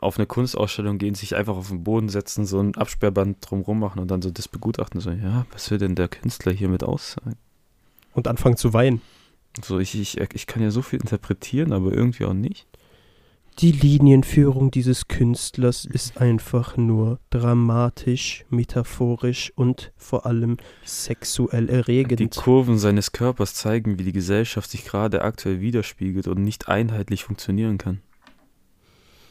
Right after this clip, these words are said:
Speaker 2: Ja. <laughs> Damn.
Speaker 1: Und,
Speaker 2: Junge,
Speaker 1: und währenddessen
Speaker 2: ich sag dir
Speaker 1: musst du
Speaker 2: ehrlich
Speaker 1: im Sommer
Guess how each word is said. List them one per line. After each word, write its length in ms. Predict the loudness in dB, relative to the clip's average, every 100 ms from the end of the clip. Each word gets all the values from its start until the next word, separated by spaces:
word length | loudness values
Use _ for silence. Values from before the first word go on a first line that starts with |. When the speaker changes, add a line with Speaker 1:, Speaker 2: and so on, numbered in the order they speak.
| _ _ _ _ _ _ _ _ _ _
Speaker 2:
Ja. 460 | 6 8 8 4 0 -8 -12 -16 -10 -10 -10 _ -20 -14 -14 -14 _ _ _ -18 2
<laughs> 100 | 4 4 2 2 2 -6 -8 -8 _ _ _ _ -2 -2 -4 -14 -20 -20 -20 _ _
Damn. 280 | -12 -10 -12 -12 -14 -4
Speaker 1:
Und, 140 | 2
Speaker 2:
Junge, 220 | 6 6 4 2
Speaker 1:
und 160 | 6
währenddessen 520 | 8 6 6 6 6
Speaker 2:
ich 40 | 6
sag 40 | 8
dir 60 |
Speaker 1:
musst 100 | 8
du 80 | 6
Speaker 2:
ehrlich 80 | 6
Speaker 1:
im 160 | 4 6
Sommer 520 | 6 6 6 4 2